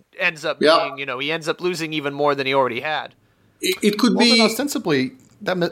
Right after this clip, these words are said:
Speaker 3: that, that still makes sense because we haven't even talked about Albion and Midland yet, about which
Speaker 1: Yeah.
Speaker 3: one happens which, and is this this or is this that? Like, all the, the
Speaker 1: It,
Speaker 3: A to
Speaker 1: it,
Speaker 3: Z
Speaker 1: it's
Speaker 3: of
Speaker 1: too
Speaker 3: that.
Speaker 1: much to happen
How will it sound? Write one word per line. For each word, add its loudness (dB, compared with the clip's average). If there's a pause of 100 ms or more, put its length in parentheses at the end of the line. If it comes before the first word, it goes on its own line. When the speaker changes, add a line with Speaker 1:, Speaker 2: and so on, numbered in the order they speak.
(120)
Speaker 3:
that, -4
that -4
still -2
makes -2
sense -2
because 2 (420)
we 2
haven't 4
even 0
talked 2
about 2
Albion 2
and -8
Midland -4
yet, -10
about -6 (580)
which -2
Speaker 1:
Yeah. 0
Speaker 3:
one 0
happens 0
which, 2
and -6
is -8
this -2
this 0
or 4
is 2
this -2
that? 4
Like, -8
all 0
the, -4 (500)
the 2
Speaker 1:
It, 4
Speaker 3:
A 4
to 2
Speaker 1:
it, -2
Speaker 3:
Z 4
Speaker 1:
it's 0
Speaker 3:
of -2
Speaker 1:
too 2
Speaker 3:
that. 4
Speaker 1:
much 0
to 2
happen -2